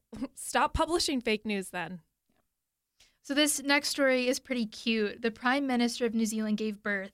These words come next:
Speaker 2: and this makes her only the second elected leader in modern history to give birth while in office. She's thirty-seven years old,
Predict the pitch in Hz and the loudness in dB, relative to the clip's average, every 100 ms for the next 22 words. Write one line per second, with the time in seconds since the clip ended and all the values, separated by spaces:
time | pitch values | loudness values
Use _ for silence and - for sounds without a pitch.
0 | - 220 214 208 - - - 247 240 269 | -4 0 2 0 -4 -20 -4 0 0 0
1 | 269 - 262 240 240 247 233 226 - 240 | -2 0 0 2 2 2 0 -2 -2 -2
2 | 269 269 247 233 233 226 220 220 208 190 | -2 -4 -2 -2 0 -2 -2 -2 -4 -6
3 | 190 233 240 226 226 220 226 220 220 214 | -4 0 2 4 2 0 -2 -6 -8 -12
4 | 214 226 208 214 208 - 214 220 220 220 | -6 -6 -4 -4 -4 -4 -2 2 4 4
5 | 214 214 202 202 - - - - - 226 | 0 -4 -8 -12 -14 -20 -18 -14 -8 -6
6 | 214 240 247 285 269 262 262 262 247 247 | -2 0 2 0 0 0 0 0 -2 -2
7 | 208 202 | -2 -4